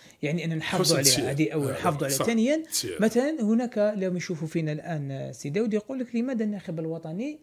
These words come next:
Speaker 1: كان أرضية واجدة تعمل بخمسة جويلية؟ لماذا لا، لا يأتي إلى ملعب خمسة جويلية؟ عوضا نروحوا للملعب نيلسون مانديلا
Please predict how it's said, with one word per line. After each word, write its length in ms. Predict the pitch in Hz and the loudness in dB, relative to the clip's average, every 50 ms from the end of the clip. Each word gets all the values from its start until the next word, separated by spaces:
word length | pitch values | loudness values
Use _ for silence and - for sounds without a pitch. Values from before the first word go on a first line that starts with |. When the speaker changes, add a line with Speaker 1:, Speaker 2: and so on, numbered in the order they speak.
| _ _ _ _ _ _ _ _ _ _ _ - | _ _ _ _ _ _ _ _ _ _ _ 2
Speaker 1:
كان 180 | 240 254 233 | 2 2 2
أرضية 320 | 233 - 180 156 151 156 147 | 2 0 -2 0 0 0 0
واجدة 220 | 143 139 131 135 | -2 -2 -4 -6
تعمل 280 | 123 - 135 127 123 123 | -8 -8 -8 -8 -8 -10
بخمسة 300 | 120 - 139 123 - 127 | -10 -12 -12 -10 -10 -8
جويلية؟ 300 | 127 123 123 131 156 180 | -6 -6 -4 -2 2 2
لماذا 280 | 214 262 262 214 214 | 4 4 2 2 0
لا، 100 | 202 196 | 0 0
لا 300 | 185 180 180 165 165 170 | -2 -4 -4 -2 0 2
يأتي 300 | 170 190 226 - - 277 | 2 2 0 0 -2 -2
إلى 100 | 254 247 | -2 -2
ملعب 180 | 233 233 226 214 | -2 -2 -4 -4
خمسة 220 | - 226 196 220 | -6 -6 -4 -4
جويلية؟ 380 | 202 190 214 214 175 170 165 165 - - - - - | -2 0 0 0 0 0 -2 -4 -6 -16 -6 2 8
عوضا 240 | 147 208 240 208 214 | 10 12 12 12 10
نروحوا 400 | 208 208 202 202 202 - 202 185 | 6 6 6 4 6 6 6 6
للملعب 340 | 180 175 180 190 185 170 185 | 6 6 6 6 6 6 6
نيلسون 300 | 185 196 190 - 202 190 | 4 2 2 2 2 2
مانديلا 520 | 190 190 190 160 202 190 185 180 160 - | 4 4 6 8 8 8 8 6 4 4